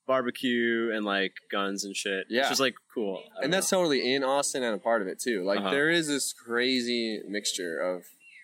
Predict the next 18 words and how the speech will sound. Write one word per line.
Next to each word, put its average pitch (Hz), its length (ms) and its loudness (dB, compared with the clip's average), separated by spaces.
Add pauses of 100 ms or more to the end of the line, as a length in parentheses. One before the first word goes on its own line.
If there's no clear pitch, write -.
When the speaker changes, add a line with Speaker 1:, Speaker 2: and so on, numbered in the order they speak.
(220)
Speaker 2:
all 104 180 -2
different 101 300 -6
walks 98 260 -6
of 95 60 -6
life 90 280 -4
here, - 300 -12
and 92 100 -10
I 95 40 -6
appreciate 92 380 -6
Speaker 1:
Yeah. 92 80 0 (100)
Speaker 2:
that - 20 -8
a 80 60 -6
lot. 82 280 -4 (460)
Very 104 200 0
happy 98 280 -2
to 95 80 -4
have 90 220 -6
that. 87 240 -6